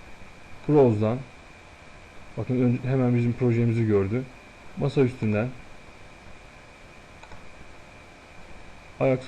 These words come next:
Control Toolkit klasörünün içerisine gireceğiz. Evet. Buradan, e, Ajax Control Toolkit, bin klasörü, debug klasörü ve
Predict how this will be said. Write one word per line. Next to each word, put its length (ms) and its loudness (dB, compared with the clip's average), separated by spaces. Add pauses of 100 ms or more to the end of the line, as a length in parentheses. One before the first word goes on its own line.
(100)
Control 340 2
Toolkit 380 0 (200)
klasörünün 420 2
içerisine 440 -4
gireceğiz. 360 -2 (1200)
Evet. 120 -6 (1160)
Buradan, 360 2 (1080)
e, 340 -6
Ajax 180 4 (160)
Control 420 0
Toolkit, 480 -2 (640)
bin 160 2
klasörü, 600 -2 (680)
debug 220 2 (100)
klasörü 460 -2
ve 160 2